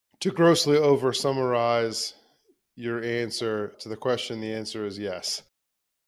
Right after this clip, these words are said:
There was a lot of helpful information there that I just want to attempt to summarize, Jesse.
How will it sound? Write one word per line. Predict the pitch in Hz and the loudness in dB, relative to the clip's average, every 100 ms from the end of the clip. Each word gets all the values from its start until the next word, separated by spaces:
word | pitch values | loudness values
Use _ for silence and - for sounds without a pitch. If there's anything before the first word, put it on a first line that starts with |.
| _ | _
There | - 131 | 0 4
was | 139 | 6
a | 131 | 4
lot | 120 120 120 123 | 4 6 8 8
of | 120 113 101 - _ - | 6 4 0 -10 _ -12
helpful | - 143 139 139 131 | 2 4 4 4 2
information | 123 117 110 117 - 110 | 0 -2 0 0 -2 -4
there | 101 98 | -4 -4
that | 98 | -2
I | 107 | -2
just | 113 123 | -2 -2
want | 113 | 0
to | 104 | -2
attempt | 98 113 98 | -2 -6 -6
to | |
summarize, | 92 110 113 113 92 92 - | -6 -4 -2 -2 -2 -6 -8
Jesse. | - 95 - 95 92 | -6 -6 -6 -8 -10